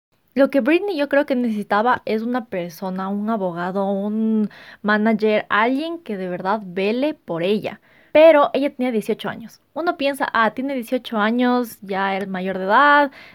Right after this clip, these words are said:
sabe cómo organizar su vida, ya debió haber tenido un plan". No, así no funciona la vida. O sea, amigos, yo tengo veintitrés años y no tengo idea de dónde estoy parada.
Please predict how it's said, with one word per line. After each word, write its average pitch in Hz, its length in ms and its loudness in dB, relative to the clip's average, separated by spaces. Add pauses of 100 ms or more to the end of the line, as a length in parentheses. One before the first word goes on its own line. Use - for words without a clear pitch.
(100)
sabe 196 480 -2
cómo 196 560 0
organizar 190 560 -2
su 202 140 -12
vida, 262 360 2
ya 214 160 2
debió 196 220 -2
haber 190 220 -4
tenido 196 640 -2 (320)
un 196 180 -2
plan". 262 340 2
No, 262 340 2 (440)
así 294 400 -4
no 247 300 2
funciona 226 500 2
la 190 120 0
vida. 170 300 -2
O 185 80 -4
sea, 180 220 -4
amigos, 214 280 0
yo 226 80 -2
tengo 214 200 -2
veintitrés 190 400 -2
años 208 240 0
y 208 80 -4
no 202 160 -2
tengo 202 160 -4
idea 180 100 4
de 180 40 4
dónde 185 140 0
estoy 175 140 -6
parada. - 480 -2